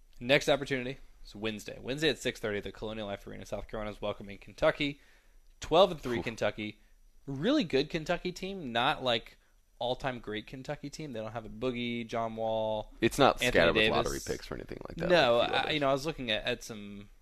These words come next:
Speaker 1: N B A draft stuff the other day, and it's like they have three guys. It's like Tyrese Maxey, yes. Nick
Speaker 2: Ashton
Speaker 1: Richards,
Speaker 2: Hagans.
Speaker 1: like, working himself in there. Ashton Hagans, you know, uh, yeah,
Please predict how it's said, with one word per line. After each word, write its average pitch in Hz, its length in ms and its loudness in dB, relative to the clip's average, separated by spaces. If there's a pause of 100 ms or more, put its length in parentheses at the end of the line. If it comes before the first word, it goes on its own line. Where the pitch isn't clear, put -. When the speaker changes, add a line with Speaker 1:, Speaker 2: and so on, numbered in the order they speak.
(560)
Speaker 1:
N 120 140 -6
B 117 160 0
A 104 40 2
draft 104 300 -4
stuff 104 260 -4 (160)
the 123 120 -2
other 98 100 -4
day, 101 380 2
and 101 120 -6
it's 110 120 -10
like 104 180 -8
they 107 80 -4
have 107 220 -4 (560)
three 110 220 -10
guys. 131 600 0 (300)
It's - 100 -14
like 110 140 0
Tyrese 123 340 0
Maxey, 110 640 -6
yes. 104 680 -6 (640)
Nick 85 120 4
Speaker 2:
Ashton 135 180 0
Speaker 1:
Richards, 87 420 2
Speaker 2:
Hagans. - 40 0
Speaker 1:
like, 107 180 2
working 113 400 -6
himself 123 420 -4 (180)
in 165 220 -4
there. 160 260 0
Ashton 107 400 -4
Hagans, 127 680 -2
you 117 60 -8
know, 101 220 -6 (840)
uh, 85 880 -10
yeah, 131 320 4